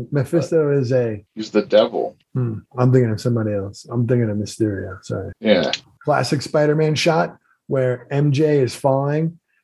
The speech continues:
Speaker 1: and he jumps down, he dives down to get her.
Speaker 2: Yeah. A lot of,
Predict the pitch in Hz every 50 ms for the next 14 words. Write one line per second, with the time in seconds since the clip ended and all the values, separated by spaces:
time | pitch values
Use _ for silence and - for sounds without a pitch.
0 | _ - 120 120 117 110 127 135 135 127 123 113 104 - _ _ _ _ - -
1 | 147 139 135 135 127 - - - 131 127 120 117 131 127 117 110 123 120 123 123
2 | 127 127 113 104 131 123 127 131 127 127 120 123 127 127 131 143 139 123 - _
3 | _ - 117 123 117 107 110 - _ _ _ 117 127 143 151 143 -